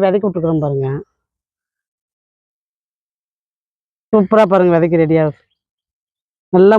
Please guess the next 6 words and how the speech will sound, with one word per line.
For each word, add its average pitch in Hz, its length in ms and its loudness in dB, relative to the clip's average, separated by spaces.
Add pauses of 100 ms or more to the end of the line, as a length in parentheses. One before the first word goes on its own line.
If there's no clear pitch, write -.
முத்திருச்சுங்க. 170 540 -2 (3000)
எல்லாமே 196 240 4
பார்த்தீங்கன்னா 196 400 2
விதைக்கு 175 240 0
தாங்க 180 160 0
விட்டுட்டேன். 160 320 -6